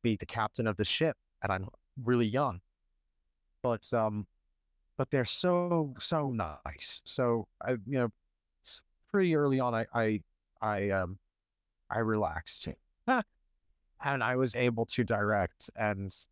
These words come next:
and, um, uh, I, I, I guess I impressed them enough that they were, they had, they had enough fun that they were willing to come back again and again.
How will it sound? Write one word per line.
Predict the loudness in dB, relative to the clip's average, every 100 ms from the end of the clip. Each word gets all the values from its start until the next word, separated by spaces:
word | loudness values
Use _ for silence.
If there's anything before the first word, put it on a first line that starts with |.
| _ -4
and, | -2 0 -2 0
um, | 0 0 -4 -12 _ _ _ _ _ _ _ _ _ _ _ _ _ _ _ _ _
uh, | -2 0 2 2 2 0 -2 -6 -12 -12 -12
I, | -6 -4
I, | -2 0 0 0
I | -2
guess | -2 -2
I | 0
impressed | 0 -2 -6 -6 -8 -2
them | 0
enough | 2 0 -2
that | -2
they | 2 2
were, | 2 -2 -6 _
they | 0 0 -4 _ -6
had, | -4 -2
they | 0 0
had | 0
enough | 0 -2 -4 _ _ _ _ _ -4
fun | -2 0
that | 0
they | 0
were | 2
willing | 2 2
to |
come | -2 -4
back | -2 -4
again | -4 -4 -2
and | -4
again. | -2 -2 -4